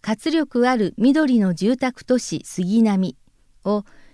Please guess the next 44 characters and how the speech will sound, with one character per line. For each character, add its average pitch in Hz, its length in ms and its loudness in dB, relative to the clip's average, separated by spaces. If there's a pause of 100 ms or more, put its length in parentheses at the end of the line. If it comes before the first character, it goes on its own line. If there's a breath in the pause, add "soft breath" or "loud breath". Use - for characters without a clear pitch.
(200 soft breath)
十 262 280 0
年 302 320 0
後 320 160 0
の 214 300 2
杉 240 260 0
並 285 240 4
区 233 140 -2
の 208 120 0
将 269 260 2
来 311 180 2
像 254 200 -2
と 214 140 -4
し - 100 -10
て 190 140 -4
掲 190 320 -4
げ 180 160 -2
る、 170 200 -6 (600 soft breath)
杉 240 240 2
並 269 240 6
区 214 160 -2
基 214 180 -2
本 294 240 2
構 294 260 0
想、 156 460 -4 (600)
十 247 260 2
年 285 280 6
ビ 247 140 0
ジ 226 120 0
ョ 165 80 0
ン 151 120 -8 (260)
を 254 200 0 (160)
策 - 300 -6
定 240 140 2
い 240 80 2
た 214 120 -2
し 202 140 -6
ま 190 100 0
し - 140 -12
た。 - 180 -12 (880)
ま 208 140 0
た、 220 240 -2 (280)
昨 254 340 0
年 247 260 4
は、 220 220 -2